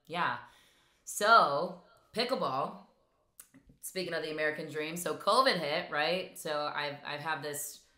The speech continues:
twelve-year resume now of all this sports broadcasting I've been doing. I've covered college football, National Hockey League, M L B, college volleyball, you name it, lacrosse, I've done a lot. And then I lost a lot of it during covid. Like, I'm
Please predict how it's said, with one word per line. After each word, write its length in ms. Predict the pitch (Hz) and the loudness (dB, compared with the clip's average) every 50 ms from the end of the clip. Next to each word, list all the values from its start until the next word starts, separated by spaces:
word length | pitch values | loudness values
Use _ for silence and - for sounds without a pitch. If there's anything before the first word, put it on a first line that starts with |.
| _ | _
twelve-year 520 | - - 208 202 208 214 196 190 190 190 190 | -10 -2 0 2 2 2 0 -2 -2 -2 0
resume 420 | 170 165 170 165 175 - 147 139 | 0 0 0 -2 -4 -6 -6 -6
now 340 | 135 135 135 135 139 143 139 | -4 -4 -2 -2 -2 -4 -4
of 340 | - 143 139 135 135 135 131 - _ _ _ _ | -4 -4 -4 -4 -4 -6 -10 -18 _ _ _ _
all 180 | - 151 156 160 | -8 -6 -6 -4
this 280 | 165 160 156 - - - _ - | -4 -6 -6 -8 -12 -20 _ -18
sports 340 | - - - 175 160 156 156 | -18 -14 -8 -6 -6 -6 -6
broadcasting 580 | - 156 147 156 156 - 160 143 139 - 147 139 | -2 0 0 0 0 0 -2 -2 -2 -2 -4 -6
I've 80 | 131 | -6
been 140 | 131 139 127 | -6 -6 -10
doing. 240 | 127 127 127 127 127 | -8 -10 -10 -8 -8
I've 120 | 131 135 | -10 -10
covered 280 | - - 139 139 135 135 | -8 -8 -6 -6 -6 -6
college 240 | - 151 151 143 143 | -4 -6 -6 -6 -6
football, 520 | - 190 185 - 185 170 165 160 156 156 147 | -8 -8 -4 0 0 2 2 2 2 0 0
National 320 | 147 143 139 - 143 143 | -2 -4 -4 -6 -8 -4
Hockey 260 | 165 175 170 170 165 | -2 -2 -4 -4 -6
League, 280 | 160 160 160 156 151 143 | -8 -6 -4 -4 -4 -6
M 120 | 139 135 | -6 -6
L 100 | 139 135 | -6 -6
B, 480 | 135 175 175 175 170 170 170 160 - - - - - - _ | -4 -2 0 0 0 0 -2 -6 -10 -12 -18 -20 -20 -20 _
college 600 | - 165 156 135 135 139 135 - - - - - - _ _ _ - - | -4 -2 -2 -2 -2 -6 -8 -10 -12 -12 -12 -14 -16 _ _ _ -6 -2
volleyball, 520 | 165 185 185 175 175 165 160 160 160 156 | 0 0 0 0 0 0 -2 -2 -2 -4
you 80 | 165 165 | -6 -8
name 160 | 160 151 147 | -8 -6 -8
it, 100 | 139 135 - | -8 -8 -10
lacrosse, 480 | 147 143 - 202 190 185 180 180 - 151 | -8 0 4 6 8 8 8 6 2 -4
I've 100 | 139 139 - _ _ _ | -10 -14 -16 _ _ _
done 140 | - 165 156 | -4 -2 -2
a 40 | 156 | 0
lot. 300 | 147 139 131 - - - - - - - - - - - _ _ _ _ _ - | 0 0 -2 -2 -4 -14 -20 -20 -20 -20 -20 -20 -20 -20 _ _ _ _ _ -8
And 200 | - 165 170 170 | -6 -4 -4 -2
then 400 | 170 170 175 170 170 170 170 170 165 - - | -2 -2 -2 -2 -2 -4 -6 -8 -8 -8 -4
I 580 | - 156 156 156 156 156 156 156 156 156 143 - - | -2 0 0 0 0 -2 -2 -2 -2 -4 -4 -6 -6
lost 380 | 151 143 151 165 165 - - - | -4 0 2 2 2 2 0 -4
a 100 | - 151 | -4 -4
lot 280 | 151 151 143 170 226 214 | -2 2 4 4 4 4
of 60 | 175 | 2
it 220 | 160 147 139 139 - | 0 -2 -2 -2 -2
during 240 | 170 160 156 147 | -2 -2 -2 -2
covid. 440 | 139 165 175 226 247 165 151 135 131 | -2 0 0 2 2 0 -2 -4 -4
Like, 160 | 147 147 147 | -4 -4 -2
I'm 300 | 160 165 170 180 185 - | 0 -2 -2 -2 -4 -8